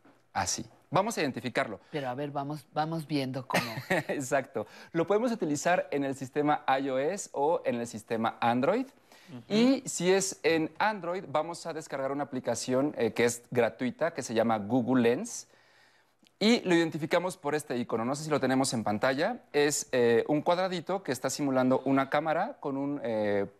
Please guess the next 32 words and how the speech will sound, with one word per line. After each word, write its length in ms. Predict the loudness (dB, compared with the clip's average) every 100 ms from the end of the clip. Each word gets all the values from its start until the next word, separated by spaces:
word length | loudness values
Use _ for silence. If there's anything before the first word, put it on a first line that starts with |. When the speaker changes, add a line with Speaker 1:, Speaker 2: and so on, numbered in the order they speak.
| _
Speaker 1:
puntito 320 | 0 2 2
al 80 | 2
centro. 360 | 0 -8 -10 -20 _ _ -4
Es 240 | -4 -4 -2
este 240 | -2 0
icono 280 | -2 0 -2
que 80 | -2
Speaker 2:
Google 120 | 0
Speaker 1:
tenemos 300 | 2 2 -2 2
aquí 400 | 2 4 0 -4
en 80 |
Speaker 2:
ese 60 | -4
Speaker 1:
pantalla. 280 | -6 -6 -8
Speaker 2:
es, 200 | -10 -12
ok. 300 | -8 -8 -6 -8 -8 -14 -20 _ _
Speaker 1:
Puede 180 | 2 4
ser, 300 | 4 2 0 2
eh, 500 | 4 4 2 0 -2
lo 120 | 0
podemos 240 | 2 0 -2
encontrar 340 | -4 -2 0
en 80 | 0
color 380 | 4 4 4 0
o 220 | -4 -4 -6
en 200 | -8 -6
blanco 480 | -6 -6 -6 -8 -6
y 100 | -8
negro, 440 | -4 -2 -2 -4 -6 _ _
cualquiera 440 | 0 0 2 0
de 60 | 2
los 140 | 2 0
dos. 260 | 0 -2